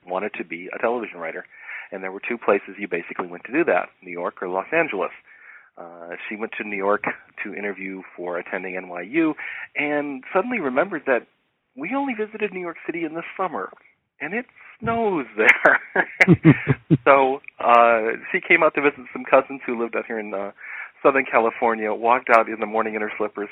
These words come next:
pulled an orange off the tree, and went, "I guess we're moving here." <laughs> Uh, I didn't have a lot of things holding me to Ohio beyond my family as far as professional prospects, so it was certainly not a hard decision for me to, uh,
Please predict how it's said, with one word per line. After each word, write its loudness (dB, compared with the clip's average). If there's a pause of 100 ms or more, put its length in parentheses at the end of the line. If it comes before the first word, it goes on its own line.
pulled 0
an -2
orange 0
off 2
the -4
tree, -6
and -4
went, -4 (420)
"I 6
guess 4
we're 4
moving 0
here." 6 (1400)
<laughs> 0 (1160)
Uh, 0 (140)
I 10
didn't 8
have 6
a 2
lot 8
of -4
things -4
holding -4
me -8
to -4
Ohio 2
beyond -6
my -6 (140)
family -4
as -16 (100)
far -2
as -8
professional 4
prospects, -4
so -2
it -6
was -12
certainly -6
not -2
a -6
hard -6
decision -12
for -10
me -10 (580)
to, -6
uh, -8